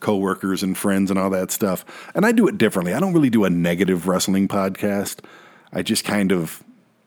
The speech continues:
talk about my own, per-, you know, experiences and what I would do and just things like that. And if you want to listen to it, listen to it. We never, I never got the numbers, like, the listener numbers on that podcast as I do on this one, apparently.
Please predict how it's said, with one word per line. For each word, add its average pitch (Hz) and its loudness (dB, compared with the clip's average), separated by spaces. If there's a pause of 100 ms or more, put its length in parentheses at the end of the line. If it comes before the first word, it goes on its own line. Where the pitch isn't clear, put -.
(440)
talk - -4 (640)
about 80 -4
my 95 0
own, 92 0
per-, 85 -2 (100)
you 104 -2
know, 82 -4 (160)
experiences 85 -4
and 85 -6 (360)
what 104 0
I 95 2
would 92 -2
do 82 -2
and 85 -4
just 120 -12
things 160 0
like 78 -4
that. 69 -12
And 85 -8
if 92 -8
you 147 2
want 143 2
to 110 2
listen 104 2
to 101 0
it, 92 -2
listen 90 -4
to 95 -4
it. 90 -6
We 147 0
never, 139 0 (920)
I 127 0
never 170 2
got 143 -2
the 123 2
numbers, 101 2
like, 95 -4
the 98 0
listener 101 0
numbers 92 0
on 87 -4
that 90 -4
podcast 98 -2
as 101 0
I - -2
do 87 0
on 80 -4
this 90 -2
one, 104 2
apparently. 104 0